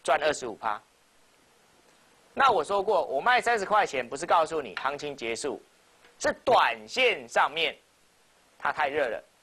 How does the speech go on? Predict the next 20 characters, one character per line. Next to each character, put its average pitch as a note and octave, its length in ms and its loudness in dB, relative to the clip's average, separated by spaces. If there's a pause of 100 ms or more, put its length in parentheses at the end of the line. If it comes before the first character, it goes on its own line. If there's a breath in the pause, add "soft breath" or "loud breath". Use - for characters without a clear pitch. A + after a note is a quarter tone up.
(560)
哦， F2 120 -8
它 C#3+ 100 -4
太 D#3 160 0
热 D3 200 2
了。 A2 160 -2 (720 loud breath)
但 A3+ 180 2
是 A3+ 240 2
回 F3 140 -2
过 F#3 160 0
头 D3+ 160 0
来 A#2+ 160 2
看， C3 260 -4 (760)
这 D4 180 4
一 C#4+ 60 2
种 A#3 200 2
强 D3 220 -2
势 G3+ 140 -4
的 E3 100 2
股 A2 160 -8
票 C3+ 260 0